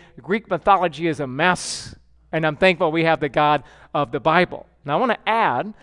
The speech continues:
a sixth difference between the gods of Greek mythology and Jesus Christ, the Son of God, as it relates to our text in John eleven this morning. Greek gods and goddesses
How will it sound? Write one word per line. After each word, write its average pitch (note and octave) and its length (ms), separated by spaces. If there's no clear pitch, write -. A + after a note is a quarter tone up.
a E3+ 120
sixth A3 560
difference E3+ 520
between F3+ 400
the D#3+ 80
gods G3 500
of F3 140
Greek G3 260
mythology E3 800
and E3+ 260
Jesus G#3 460
Christ, E3 560
the F3+ 120
Son B3+ 340
of A3 140
God, C#3 420
as A3 260
it B3 120
relates G3+ 440
to F#3+ 240
our A3+ 220
text - 640
in F3 160
John G#3 420
eleven F#3 520
this F3+ 200
morning. F#3 380
Greek G#3 460
gods F3+ 720
and F3+ 240
goddesses F#3+ 880